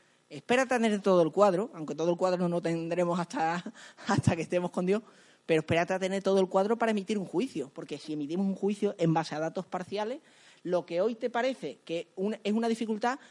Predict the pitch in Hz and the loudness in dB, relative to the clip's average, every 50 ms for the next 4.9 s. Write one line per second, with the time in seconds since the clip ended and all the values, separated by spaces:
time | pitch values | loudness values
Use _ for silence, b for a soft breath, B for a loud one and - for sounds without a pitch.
0 | B B - 170 170 170 175 185 208 226 233 247 294 277 - - _ _ _ 190 | B B -8 -6 -4 -2 0 0 0 2 2 2 0 -2 -4 -10 _ _ _ 2
1 | 220 247 233 233 202 - 175 214 294 262 - - - _ _ _ _ _ _ - | 2 4 4 2 2 4 4 6 6 4 4 0 -10 _ _ _ _ _ _ -6
2 | 160 175 220 233 226 208 214 262 262 180 135 123 - - 190 - - - - _ | 0 2 2 4 4 2 2 2 0 0 -2 -6 -8 -8 -14 -16 -16 -18 -20 _
3 | - b b b b b b b b b b b b _ - 190 202 240 294 294 | -20 b b b b b b b b b b b b _ 2 4 6 6 6 6
4 | 294 294 302 311 302 294 277 240 233 233 226 214 - 269 294 320 339 415 | 6 8 8 8 8 8 6 6 4 2 0 2 6 6 6 6 6 0